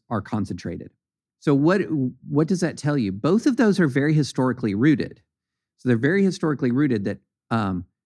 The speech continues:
one, why is there such racial polarization, especially in the South? You don't see the same level of racial polarization in New York, for example. Uh,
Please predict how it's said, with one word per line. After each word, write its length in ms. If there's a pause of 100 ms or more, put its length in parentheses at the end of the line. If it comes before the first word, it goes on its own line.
(120)
one, 360
why 220
is 140
there 100
such 260
racial 320
polarization, 800 (460)
especially 500
in 100
the 60
South? 640
You 120
don't 220
see 160
the 100
same 280
level 200
of 100
racial 280
polarization 720
in 140
New 80
York, 340
for 160
example. 500
Uh, 80